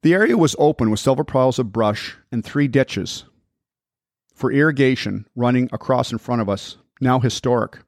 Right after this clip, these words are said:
and a large patch of cattails lined the back end where a stream and swamp lay at the end of the cornfield. There were signs of birds, but the tracks seemed to look older than I had expected, almost all of them headed into the half-cut corn stalks left standing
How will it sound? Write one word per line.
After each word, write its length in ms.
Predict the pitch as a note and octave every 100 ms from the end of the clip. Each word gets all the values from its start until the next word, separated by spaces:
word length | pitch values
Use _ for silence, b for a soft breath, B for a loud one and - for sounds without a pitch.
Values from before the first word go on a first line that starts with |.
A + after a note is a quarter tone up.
| _ _ _ _ b -
and 100 | B2
a 60 |
large 300 | A2 B2 B2+
patch 260 | - C3 -
of 80 | A2+
cattails 540 | C3+ B2+ - G#2+ G2
lined 180 | G#2+ G#2
the 60 |
back 260 | G2+ A2 -
end 240 | A2+ G#2
where 140 | G#2 G#2
a 20 |
stream 400 | - - B2+ C3
and 80 | A#2
swamp 400 | - A#2+ B2+ -
lay 220 | G2+ G2
at 100 | G2+
the 80 | A2
end 140 | G#2+
of 40 | G#2
the 60 |
cornfield. 640 | - A#2 B2 - G1+ G1+ - _ b b b b -
There 100 | A2+
were 100 | A2+
signs 380 | - B2+ B2+
of 80 | G#2+
birds, 500 | G2+ G#2+ G2 - - - _ _ _ -
but 100 | A2
the 80 |
tracks 340 | A2+ B2 A#2+ -
seemed 160 | B2+
to 60 | A2+
look 160 | A2 -
older 320 | B2+ C#3 A2+
than 160 | G2 G2
I 60 |
had 100 | F#2+
expected, 640 | F#2 - - G#2+ A2 G2+ - _ _ _ _ _ -
almost 360 | B2+ C3 B2+
all 200 | A#2+ A#2
of 80 | C3
them 100 | G2+
headed 340 | - A2+ A2 A2
into 140 | G#2
the 120 | G2
half-cut 480 | - A2+ A#2+ - -
corn 260 | - A#2 B2
stalks 420 | - G2+ - -
left 160 | A2
standing 480 | - A#2 A2+ G2 G#2